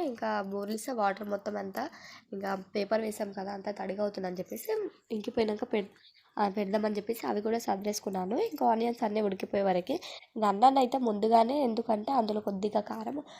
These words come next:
అదేవిధంగా ఉప్పు వేసుకొని ముందే మిశ్రమంగా చేసుకొని పెట్టుకోవాలి. ఎందుకంటే మనం డైరెక్ట్ వేయడం వల్ల అది అనేది మొత్తం మాడిపోయి అంత టేస్ట్ ఉండదు. ఈ, ఈ ఫ్రైడ్ రైస్ చేసేటప్పుడు కానీ ఎగ్ రైస్ చేసేటప్పుడు కానీ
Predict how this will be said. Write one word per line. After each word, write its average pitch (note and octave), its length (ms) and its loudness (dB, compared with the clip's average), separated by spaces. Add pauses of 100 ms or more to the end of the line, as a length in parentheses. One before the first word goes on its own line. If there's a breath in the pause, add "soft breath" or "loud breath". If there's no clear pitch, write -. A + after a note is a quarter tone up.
(160 loud breath)
అదేవిధంగా G#3+ 480 2
ఉప్పు G3 160 -2
వేసుకొని A3 500 0
ముందే G#3 340 0
మిశ్రమంగా G#3 560 -2
చేసుకొని G#3+ 400 -2
పెట్టుకోవాలి. F#3+ 440 0
ఎందుకంటే A3 440 -4 (420 loud breath)
మనం A3 240 4
డైరెక్ట్ G#3+ 340 4
వేయడం A#3+ 320 4
వల్ల A3 220 4
అది A#3 200 6
అనేది G#3+ 340 0 (120)
మొత్తం A3+ 280 2 (320)
మాడిపోయి G#3 460 2
అంత A3 200 0
టేస్ట్ G3+ 340 0
ఉండదు. G#3 280 2 (500 loud breath)
ఈ, G#3+ 120 6 (180)
ఈ G#3+ 120 2 (380)
ఫ్రైడ్ G#3+ 320 2
రైస్ C4 160 2
చేసేటప్పుడు B3 420 0
కానీ A#3 200 2
ఎగ్ A3 180 -6
రైస్ A3 220 0
చేసేటప్పుడు G3+ 460 -4
కానీ G3+ 300 2